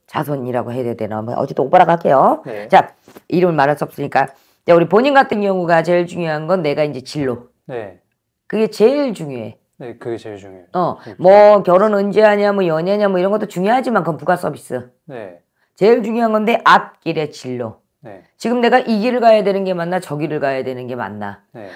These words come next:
Speaker 1: 내가 직장 놀이 관세를 가야 되는 게 맞나, 내 스스로가 뭔가 내 전공을 살려서 내가 독단적으로 나가는 게 맞나?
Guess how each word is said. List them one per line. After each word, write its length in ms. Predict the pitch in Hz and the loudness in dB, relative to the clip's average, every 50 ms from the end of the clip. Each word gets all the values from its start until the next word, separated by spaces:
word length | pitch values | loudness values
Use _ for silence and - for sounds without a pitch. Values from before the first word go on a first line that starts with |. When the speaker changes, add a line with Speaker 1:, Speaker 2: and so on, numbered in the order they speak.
| - - | -8 0
Speaker 1:
내가 260 | - 202 196 220 208 | 2 4 4 4 4
직장 400 | - - 170 - - 247 247 247 | 2 -8 -8 -2 -2 -2 0 0
놀이 180 | 240 233 214 220 | 0 0 2 4
관세를 440 | 208 190 185 180 170 202 190 185 | 2 2 2 2 -2 -2 0 2
가야 260 | 180 175 175 175 175 170 | 2 4 4 2 0 0
되는 220 | 175 170 175 170 | -2 -2 -2 -4
게 80 | 170 165 | -4 -2
맞나, 300 | 160 151 156 160 165 165 | -2 -2 -2 -2 -6 -4
내 180 | 156 156 156 | -2 -2 -2
스스로가 480 | 156 - 233 226 - 226 214 196 196 190 | -2 -4 -8 -6 -4 -2 0 0 0 2
뭔가 640 | 170 165 160 170 180 180 175 190 208 233 269 - - - _ _ _ _ _ _ _ _ _ _ _ _ _ _ _ _ - | 2 2 2 2 0 2 4 4 6 6 4 4 0 -14 _ _ _ _ _ _ _ _ _ _ _ _ _ _ _ _ 4
내 220 | 180 214 233 254 226 | 6 8 8 8 6
전공을 480 | - 185 202 208 208 254 262 262 254 | 2 0 0 0 0 0 0 0 -2
살려서 360 | 247 247 220 208 208 202 202 190 | -2 -2 0 0 0 0 -2 0
내가 280 | 170 170 165 170 170 165 | 0 0 0 0 -2 -2
독단적으로 640 | 165 160 - - 214 233 233 208 226 214 202 196 | -6 -8 -2 0 0 2 2 2 0 0 0 0
나가는 340 | 185 170 151 156 156 151 147 | 0 0 0 0 -2 -4 -4
게 80 | 139 | -6
맞나? 540 | 135 127 123 123 127 123 120 117 110 110 - | -6 -6 -6 -6 -8 -8 -8 -8 -8 -10 -12